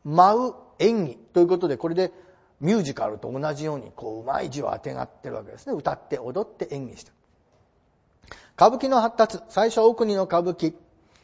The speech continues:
出雲大社の巫女さんと生じてた、称した女性がほとんどう、踊って、うわーってやる。えー、ちょっとそれ、あれなんじゃないか、ちょっとあの、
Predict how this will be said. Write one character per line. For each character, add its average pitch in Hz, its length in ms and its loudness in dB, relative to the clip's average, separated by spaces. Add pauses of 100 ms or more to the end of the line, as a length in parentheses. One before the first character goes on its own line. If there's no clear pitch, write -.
(120)
出 196 140 0
雲 214 340 2
大 208 260 2
社 196 140 -2
の 196 80 0
巫 190 160 -2
女 202 100 0
さ 196 140 -2
ん 196 60 -8
と 202 100 0
生 202 180 0
じ 185 160 -4
て 190 160 -6
た、 180 300 -2
称 196 220 4
し - 100 -6
た 190 180 6
女 170 140 0
性 185 220 0
が 196 340 0
ほ 180 140 -2
と 294 100 2
ん - 20 -6
ど 185 160 2
う、 160 120 -6 (380)
踊 160 300 2
っ - 140 -14
て、 262 120 4
う 156 180 -4
わ 220 640 2
ー - 20 -16
っ - 40 -20
て - 60 -12
や - 60 -8
る。 - 60 -12 (580)
え 165 500 -12
ー、 - 60 -16
ち - 60 -10
ょ - 180 -8
っ - 20 -20 (100)
と 240 140 -12
そ 254 160 -6
れ、 247 100 0
あ 214 720 -4
れ 170 80 -4
な 170 120 -6
ん 170 40 -8
じ 185 60 -8
ゃ 185 40 -6
な 165 180 -2
い 156 60 -8
か、 165 180 -2
ち - 80 -10
ょ - 160 -4
っ - 60 -20
と 92 120 -2
あ 90 80 -4
の、 156 600 -4